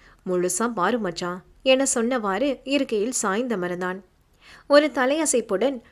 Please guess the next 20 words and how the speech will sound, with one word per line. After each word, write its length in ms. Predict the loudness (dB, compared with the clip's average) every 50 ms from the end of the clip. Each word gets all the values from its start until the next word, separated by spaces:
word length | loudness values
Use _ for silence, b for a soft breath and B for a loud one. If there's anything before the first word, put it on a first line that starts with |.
| b b
மீண்டும் 460 | -2 0 2 2 2 0 0 -2 0
கணினி 380 | 0 0 2 2 2 0 -2 -2
திரையில் 360 | -2 -2 0 0 -2 -2 -2
பார்வை 400 | 0 0 0 2 2 0 -2 -2 -2
பதித்தான் 440 | -4 -4 -4 -4 -4 -2 -2 -2
ரிஷி. 380 | -2 -2 -4 -4 -4 -4 -4 -6 -8 -16 _ _ _ B B B B B B B
இருபது 440 | B 0 2 2 2 2 0 0 0
நிமிடங்களுக்கு 640 | -2 -2 0 0 0 0 0 0 0 0 0 -2 -2
பிறகு 500 | -2 -2 -2 -2 -2 -2 -2 -4 -4 -6 -4 0
திடீரென்று 640 | 2 2 4 4 2 2 2 0 2 2 2 0 0 0
மீண்டும் 440 | -2 0 0 0 0 -2 -2 -2 -2
காட்சிகள் 500 | -2 -2 -2 -2 -2 -2 -2 0 0 0
நன்றாக 520 | -2 -2 -4 -4 -4 -4 -4 -2 -4 -4 -2
பதிவாக்கப்பட்டிருந்தது. 1120 | -2 -2 -2 0 0 -2 -2 -2 -4 -4 -4 -6 -4 -4 -4 -4 -2 -4 -4 -2 -4 -4 -6 -8 _ _ _ B B B B B B B
இப்போது 720 | B -2 -2 0 2 2 2 2 2 0 0 0 -2 -4 -6 -2
ரகுநந்தனின் 680 | 0 2 2 2 2 2 2 0 0 0 0 0 2 0
அறையில் 440 | 0 0 0 -2 -2 -2 -2 -2
இருந்து 500 | -2 -2 -2 -2 -2 0 0 -2 -2 -2 -4
கழுத்தில் 480 | -2 2 4 4 4 2 2 -2 -4 -2
ஸ்டெதஸ்கோப்புடன் 920 | -2 -2 -2 0 0 0 -2 -2 -2 -2 -2 -2 -2 -2 -2 -2 -2 -4